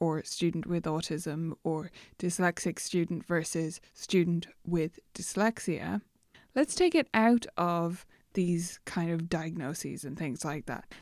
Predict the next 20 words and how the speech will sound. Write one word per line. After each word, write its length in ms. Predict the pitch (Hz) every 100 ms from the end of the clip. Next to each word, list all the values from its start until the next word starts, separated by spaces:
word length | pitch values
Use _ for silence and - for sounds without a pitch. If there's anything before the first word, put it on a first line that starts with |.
| -
Let's 180 | 226 233
take 220 | 269 262
it 160 | 247 -
to 500 | - 196 185 180 - -
the 160 | 170 170
physical 520 | - 196 196 196 185
appearance 560 | - - 180 170 165 -
realm. 360 | 143 - - - _ _ - - _ -
You 80 |
probably 340 | - 185 202 208
don't 220 | 190 -
know 120 | 180
this 300 | 156 165 165
about 240 | - 143 180
me, 160 | 294 349
but 140 | 196
I 60 | 160
used 280 | 190 220
to 60 | 202
have 260 | 180 175